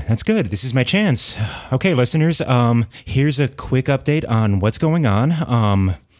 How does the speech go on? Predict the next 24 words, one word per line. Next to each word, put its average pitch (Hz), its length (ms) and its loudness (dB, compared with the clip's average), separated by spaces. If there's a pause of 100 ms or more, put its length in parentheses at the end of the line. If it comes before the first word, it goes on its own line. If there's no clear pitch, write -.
(240)
Lilith 123 400 0
has 127 240 0
been 120 360 2
either 98 800 0
arrested, 135 880 0
kidnapped, 135 960 0
dragged 127 400 0
away, 127 580 0 (300)
one 147 320 0
of 123 100 2
those 101 360 2
by 107 360 0
the 110 160 2
F 123 120 0
C 175 120 -2
C. 123 380 0
I 92 240 0 (460)
haven't 135 260 0
heard 160 260 0
from 127 140 0
her 113 160 2
in 87 140 0
weeks. 139 560 -4 (440)
Beefer 123 600 0